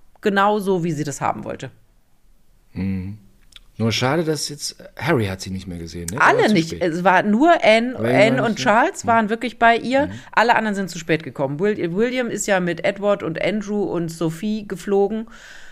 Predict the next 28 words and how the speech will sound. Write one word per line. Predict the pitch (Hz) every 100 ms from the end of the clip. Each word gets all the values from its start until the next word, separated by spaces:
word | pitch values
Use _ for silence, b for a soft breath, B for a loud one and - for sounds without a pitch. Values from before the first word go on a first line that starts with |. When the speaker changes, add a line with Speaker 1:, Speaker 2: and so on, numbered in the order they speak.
| B -
Speaker 1:
Da | 165 175 156
war | -
auch | 175
ganz | - 196 -
komisch, | - 202 196
dass | 180 165
dieses | 165 165 160
Flugzeug | 185 302 - 196 160
super | 208 277 226
lange | 196 202 196
nicht | 180
abgehoben | - - 202 135 131 151
hat. | -
Also | - 160
die | 165
standen | - 208 247
auf | 214
dem | 180
Rollfeld | 165 202 269 240 214
und | 190
konnten | 202 196
nicht | 180
losfliegen. | 170 226 - 247 196
Wir | 196 196 185
Normalbürger | 165 165 165 196 208 202 202 196
kennen | 190 170
das | 160
auch. | 101 175 311